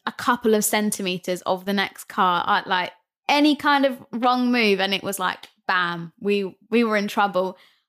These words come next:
But, um, my driver, he was so talented, um, did an amazing job. And I actually tried to film some of it when I was in the car, both, like, of me and my reaction, but also what I was seeing going around.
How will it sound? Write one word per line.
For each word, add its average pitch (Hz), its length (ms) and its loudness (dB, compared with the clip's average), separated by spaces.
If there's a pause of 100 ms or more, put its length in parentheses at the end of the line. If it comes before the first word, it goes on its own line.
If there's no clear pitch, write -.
But, 214 280 2
um, 196 440 -2
my 202 200 0
driver, 196 600 0
he 220 160 -4
was 202 100 -2
so 202 400 2
talented, 180 800 -4 (340)
um, 190 300 0
did 196 160 -2
an 202 80 -2
amazing 185 500 -4
job. 180 400 0
And 196 200 0
I 196 60 0
actually 226 420 -2
tried 208 240 -4
to 190 100 -8
film 185 380 -4
some 190 180 -4
of 180 140 -6
it 180 100 -2
when 185 160 -2
I 185 60 -4
was 185 180 -6
in 185 80 -8
the 180 80 -10
car, 185 480 0 (260)
both, 196 360 -2
like, 185 340 -2
of 214 180 2
me 202 380 0
and 202 180 -4
my 196 200 0
reaction, 196 640 -2
but 214 100 0
also 190 320 -2
what 185 180 -4
I 185 140 2
was 190 160 -2
seeing 196 420 0
going 190 280 0
around. 190 480 0